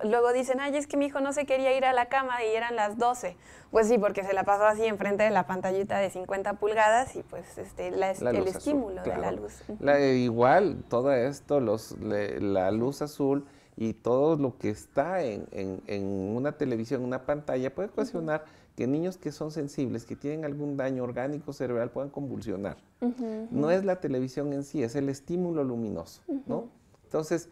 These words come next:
Speaker 2: cuando el niño está compitiendo en línea, pues, oye, está compitiendo con gente que no conoce y
Speaker 1: Ujú.
Speaker 2: además trata de ser el mejor. Es una
Speaker 1: Ujú.
Speaker 2: fuente de estrés,
Speaker 1: Sí.
Speaker 2: ¿sí? El que
Speaker 1: Ujú.
Speaker 2: tú tengas el teléfono que cuesta treinta mil pesos cuan-,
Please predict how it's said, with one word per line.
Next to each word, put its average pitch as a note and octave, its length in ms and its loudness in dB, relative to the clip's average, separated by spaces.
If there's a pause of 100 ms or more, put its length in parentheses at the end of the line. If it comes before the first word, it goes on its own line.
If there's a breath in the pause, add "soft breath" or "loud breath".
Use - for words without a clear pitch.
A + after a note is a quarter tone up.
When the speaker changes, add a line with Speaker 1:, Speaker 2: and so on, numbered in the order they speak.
(280 loud breath)
Speaker 2:
cuando C#3+ 260 2
el D3+ 100 0
niño G3+ 140 -2
está - 280 -6
compitiendo D3 920 -2
en A#2 140 0
línea, D3+ 440 -2 (200)
pues, - 260 -6
oye, F#3+ 340 0 (220 loud breath)
está - 220 -6
compitiendo E3+ 560 -4
con C3+ 140 -8
gente C#3+ 260 -6
que C#3 100 -6
no C3+ 160 -6
conoce B2+ 520 -4 (380 loud breath)
y C#3 60 2
Speaker 1:
Ujú. C#3 80 8
Speaker 2:
además C#3 540 -2
trata E3+ 300 -2
de D3 120 -2
ser D#3 160 -2
el D3+ 120 -2
mejor. D3 520 -4
Es B2+ 160 -12
una F#3+ 160 -4
Speaker 1:
Ujú. C#4 80 -6
Speaker 2:
fuente D3+ 260 -4
de A2 80 -2
estrés, E3 500 -4 (100)
Speaker 1:
Sí. - 200 -14 (140)
Speaker 2:
¿sí? A3 220 -4 (360 soft breath)
El A#2+ 140 -4
que - 100 -2
Speaker 1:
Ujú. A#2 80 -6
Speaker 2:
tú F3 60 -8
tengas D#3+ 380 -4
el B2+ 100 -6
teléfono B2 460 -4
que A#2 60 -10
cuesta B2+ 300 -4
treinta A2 280 -4
mil A2+ 180 -2
pesos A2 400 -4
cuan-, G#2+ 360 -8